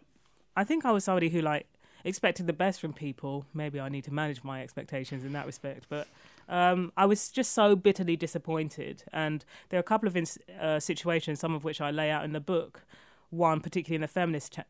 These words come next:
feminism chapter, that happened just about a month and a bit before I wrote that opening essay that was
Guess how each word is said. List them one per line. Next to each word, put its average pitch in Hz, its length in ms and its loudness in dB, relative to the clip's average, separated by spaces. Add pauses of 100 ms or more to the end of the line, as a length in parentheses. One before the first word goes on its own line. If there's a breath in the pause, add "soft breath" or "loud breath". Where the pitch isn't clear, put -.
(120)
feminism 160 500 2
chapter, 147 540 -2
that 156 220 -4
happened 160 320 -2 (480)
just 220 400 2
about 180 320 2 (100)
a - 120 -6
month 170 400 2
and 170 120 0
a - 20 -2
bit 151 240 -2
before 156 380 -2
I 143 80 -2
wrote 147 200 -4
that 147 140 -4
opening 151 320 -6
essay 156 360 -2
that 156 100 -4
was 156 220 -4